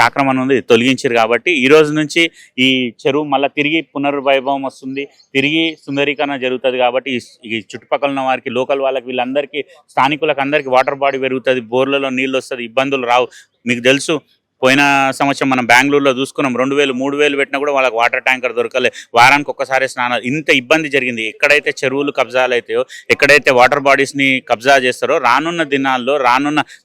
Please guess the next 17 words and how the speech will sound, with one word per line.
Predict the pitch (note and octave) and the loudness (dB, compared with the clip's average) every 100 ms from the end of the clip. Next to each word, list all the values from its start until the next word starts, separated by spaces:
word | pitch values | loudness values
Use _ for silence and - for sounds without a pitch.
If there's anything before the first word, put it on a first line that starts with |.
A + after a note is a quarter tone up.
| B2 | 4
తరాల | B2+ D#3 D3+ | 6 6 4
వారికి | C3+ C#3 C3+ | 2 0 -4
ఇబ్బంది | A2+ D3 C3 | 2 2 2
అవుతుంది. | A2 G#2 G#2 | 0 -2 2
కాబట్టి | A2+ C3 C3+ G3 D3+ A#2 | 4 4 4 2 4 4
అలాగా | C3 E3 E3 A#2 | 6 6 6 4
జరగొద్దు, | B2+ D#3+ D3+ E3 F#3+ - - - G#2+ | 4 6 4 2 -4 -6 -20 -2 2
అందరికీ | D3 F3 E3+ D3 | 6 4 4 4
బాగుండాలని | C#3 C#3+ C#3 C3 B2+ | 4 6 4 2 0
చెప్పి | B2+ E3+ C#3 | -2 0 2
ఈరోజు | C#3+ - | 2 2
కాంగ్రెస్ | A#2+ B2+ - | -2 0 2
పార్టీ | B2+ A#2+ D#3+ | 2 2 2
ఈ | C3+ B2 | 2 2
మంచి | A#2+ - | 0 0
పని | D3+ C#3+ | 2 4
చేస్తుంది. | C3+ - D3+ D#3 | 2 0 -4 -2